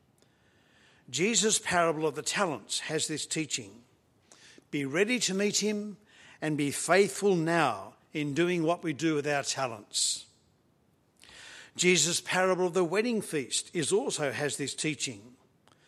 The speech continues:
Being ready to meet the heavenly bridegroom when he comes. Jesus' parable of the prepared householder has this teaching.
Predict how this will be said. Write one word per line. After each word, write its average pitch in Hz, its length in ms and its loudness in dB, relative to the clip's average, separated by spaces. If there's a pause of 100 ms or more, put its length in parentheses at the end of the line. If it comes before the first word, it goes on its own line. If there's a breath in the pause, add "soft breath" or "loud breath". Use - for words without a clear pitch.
(500 soft breath)
Being 165 220 4
ready 175 320 4
to 160 120 2
meet 208 240 2
the 156 80 -2
heavenly 185 400 2
bridegroom 151 640 2
when 147 120 -2
he 156 80 -2
comes. - 840 -6 (1200 soft breath)
Jesus' 170 460 2
parable 170 640 2
of 151 140 -2
the 156 100 2
prepared 160 420 -4
householder 143 720 -2 (220 loud breath)
has 156 240 -4
this 139 160 -6
teaching. 120 480 -8